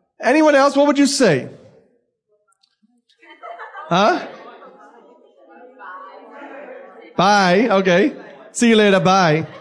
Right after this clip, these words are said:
You know, you ain't even giving no explanation. You ain't even giving room for explanation. Let's be real.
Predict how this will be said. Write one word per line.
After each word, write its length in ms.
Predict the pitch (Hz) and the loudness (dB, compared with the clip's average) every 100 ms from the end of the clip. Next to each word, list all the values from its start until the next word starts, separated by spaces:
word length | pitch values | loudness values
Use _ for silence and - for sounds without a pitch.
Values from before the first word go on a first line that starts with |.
| - - - 185 | -20 -20 -6 0
You 100 | 208 | 2
know, 80 | |
you 160 | 208 220 | 4 4
ain't 100 | 262 | 4
even 180 | 277 220 | 2 2
giving 340 | 233 254 285 | 2 4 2
no 520 | 254 247 247 240 226 - - | 2 2 2 0 -6 -16 -8
explanation. 640 | - 190 226 190 185 202 190 | -4 -2 0 2 2 2 2
You 80 | 214 | 2
ain't 80 | |
even 100 | 240 | 2
giving 200 | 220 220 | 2 2
room 220 | 190 190 196 | 2 2 2
for 80 | |
explanation. 600 | 170 160 165 160 156 131 - - - _ _ _ _ _ _ _ _ - - | 0 0 0 -2 0 -4 -6 -20 -20 _ _ _ _ _ _ _ _ -4 2
Let's 200 | 294 605 | 2 4
be 180 | 339 | 4
real. 440 | 285 240 185 120 | 4 4 4 0